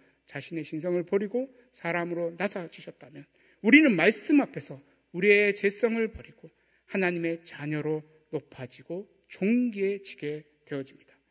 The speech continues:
그래서 우리가 말씀을 붙드는 것, 붙드는 것이 결국 하나님의 자녀로서 존귀한 가치를 지킬 수 있는 유일한 길이라고 말씀, 말할 수 있는 것입니다. 오늘 본문을 보면 마귀는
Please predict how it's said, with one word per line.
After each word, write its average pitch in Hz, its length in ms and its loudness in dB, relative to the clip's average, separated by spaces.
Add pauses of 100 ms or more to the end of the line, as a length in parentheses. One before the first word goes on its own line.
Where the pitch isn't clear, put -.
(360)
그래서 269 260 6
우리가 240 260 4
말씀을 277 600 4
붙드는 302 480 0
것, 196 160 -6 (680)
붙드는 277 720 2
것이 220 280 -2
결국 233 280 -4 (120)
하나님의 277 480 4
자녀로서 202 840 2 (300)
존귀한 220 520 0
가치를 254 680 -2
지킬 - 260 -10
수 175 140 -10
있는 190 220 -8 (460)
유일한 214 540 0 (300)
길이라고 202 680 0 (260)
말씀, 135 400 -10 (140)
말할 151 280 -4
수 151 240 -10
있는 131 180 -8
것입니다. - 400 -18 (440)
오늘 269 260 6
본문을 262 400 6
보면 170 260 0
마귀는 196 500 0